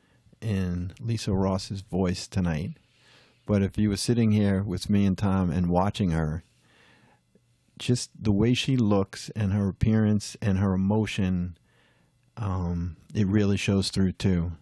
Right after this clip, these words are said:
that this is a very important thing to you. And the question that I have, l-, my last question, but I'm not sure you can even answer, but it involves a prediction. W-,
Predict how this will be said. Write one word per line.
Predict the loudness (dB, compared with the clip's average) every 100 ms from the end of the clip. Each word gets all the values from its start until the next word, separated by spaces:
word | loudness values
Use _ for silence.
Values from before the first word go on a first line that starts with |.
| _ -6
that | -6 -6 -20 _ -4
this | -4 -2
is | -2
a |
very | 0 2 2
important | 0 0 -2 -2 -2
thing | -2 -2
to | -4
you. | -4 -6 -12 _ _ -20 -20 _ _ _ _ _ _ _ -2
And | 0 2 -2 _ _ _ -12
the | -12
question | -2 2 2 2 2 4 2 -2
that | 0 2
I | 2
have, | 2 0 -2
l-, | -4 -6 -8 0
my | 2 4 2
last | 0 -2 -6 -6
question, | -6 -4 -4 -2
but | 0
I'm | 0 0 -2 -2
not | -2 -2
sure | -2 -2
you | -2 -6
can | -6 -6
even | -4 -4
answer, | -4 -4 -4 -6
but | -4 -4
it | -6 -10 -20 -16 -2
involves | 2 4 4 0
a | -2
prediction. | -2 0 -2 -2 0 0 0 -4 -14 -20 _ _ _ _ _ _ _ _ _ -20 _ -20 _ _ _ -2
W-, | 0 0